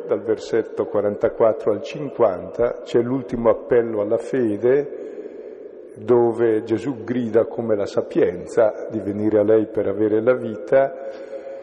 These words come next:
e l'Evangelista mette in bocca di Gesù tutte le parole chiave del Vangelo,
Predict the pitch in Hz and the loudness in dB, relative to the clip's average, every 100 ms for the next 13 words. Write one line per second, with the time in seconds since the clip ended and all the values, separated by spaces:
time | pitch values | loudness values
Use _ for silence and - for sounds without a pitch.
0 | - - - 127 123 131 131 135 131 131 | -16 -6 2 4 4 2 0 0 0 -2
1 | 131 117 123 127 120 123 127 127 117 123 | -2 0 0 0 2 0 2 0 -2 -2
2 | 131 120 139 - - 139 117 113 117 117 | -2 0 -4 -6 0 2 2 2 4 4
3 | 117 - 113 104 104 101 101 98 92 87 | 2 2 2 2 2 0 0 -4 -4 -4
4 | 80 92 113 - | -2 -2 -2 -4